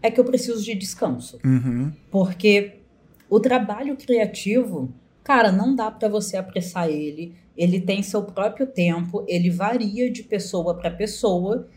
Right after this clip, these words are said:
Speaker 1: E uma coisa que eu notei é que, tipo, pra mim,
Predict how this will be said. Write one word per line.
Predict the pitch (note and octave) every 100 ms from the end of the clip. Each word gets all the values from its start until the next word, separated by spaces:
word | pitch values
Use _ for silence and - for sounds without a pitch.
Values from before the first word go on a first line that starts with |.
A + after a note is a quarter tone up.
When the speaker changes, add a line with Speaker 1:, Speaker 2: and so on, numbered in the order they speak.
| - _ _ F4
Speaker 1:
E |
uma | E4+ F4
coisa | E4+ D#4+ D#4
que | E4
eu | E4
notei | D#4 D#4+ D#4+ D#4
é | E4
que, | E4
tipo, | C4 C#4 - F3 -
pra | - A#3+
mim, | D#4 B3+ A3+ G3 D3+